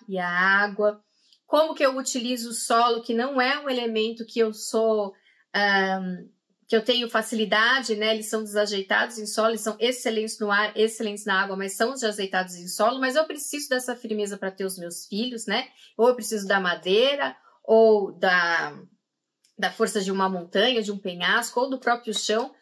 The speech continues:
porque é da terra que nascem as coisas, né? É da terra que eu preciso dessa prosperidade e dessa soli-, dessa solidez pra me manter. Então, ele vai ser também, além de tudo isso, um símbolo do sol, ou seja, do elemento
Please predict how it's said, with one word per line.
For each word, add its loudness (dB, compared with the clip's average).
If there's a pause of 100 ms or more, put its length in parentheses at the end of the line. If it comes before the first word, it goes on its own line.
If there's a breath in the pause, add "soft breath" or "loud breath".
(240 soft breath)
porque 0
é 2
da 0
terra 2
que -12
nascem 0
as -8
coisas, -4
né? -2
É -4
da -2
terra 0
que -6
eu -6
preciso -10
dessa -2
prosperidade 0
e -8
dessa -8
soli-, -6 (160)
dessa -2
solidez -2 (240)
pra 2
me -4
manter. -2 (360 soft breath)
Então, 0
ele 0
vai 2
ser -2
também, 2
além 0
de -12
tudo -6
isso, -4
um -4
símbolo -8
do -10
sol, 0
ou -2
seja, -4
do -2
elemento -2